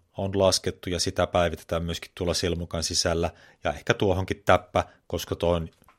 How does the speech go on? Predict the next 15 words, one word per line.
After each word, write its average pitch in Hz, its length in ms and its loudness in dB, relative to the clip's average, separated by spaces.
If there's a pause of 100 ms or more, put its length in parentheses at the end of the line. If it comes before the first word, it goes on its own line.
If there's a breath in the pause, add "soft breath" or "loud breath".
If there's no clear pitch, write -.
(380)
count-muuttujan 90 1400 0
arvon 87 500 2 (140)
kasvattaminen 87 680 0
tapahtuu 85 480 -2
tuolla 85 260 0
for-silmukassa, 82 800 -4
eli 82 100 -2
tässä 80 300 -4 (320 soft breath)
tuolla 80 160 -2
for-silmukassa 82 760 -2
hoidetaan, 82 580 -2 (420)
hoidetaan 85 380 0
noita 87 220 2
kahta 85 320 0
asiaa. 82 420 2